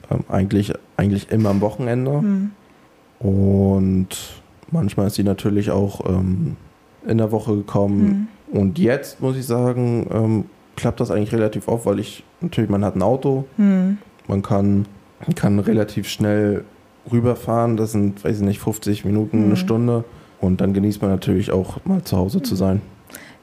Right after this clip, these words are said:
Speaker 2: Wie oft sind bei Mama da damals die Tränen gekullert, wenn's die Verabschiedung gab?
Speaker 1: Boah, da, daran kann ich mich gar nicht mehr so wirklich erinnern. Also ich glaube, sie war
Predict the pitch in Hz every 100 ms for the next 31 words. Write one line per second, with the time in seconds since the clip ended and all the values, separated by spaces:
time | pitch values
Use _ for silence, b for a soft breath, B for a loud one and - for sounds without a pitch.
0 | - 190 202 214 220 214 208 208 214 214
1 | 202 208 202 208 208 226 - 214 233 233
2 | 269 247 240 233 233 240 247 - 254 240
3 | 247 - - 277 262 262 262 294 - -
4 | B B - B B - 107 104 107 110
5 | 113 - - 113 120 123 127 123 117 117
6 | - 113 123 123 120 113 113 113 120 110
7 | 101 95 113 107 104 - B B B B
8 | 294 B - 120 123 123 123 135 135 123
9 | 123 123 113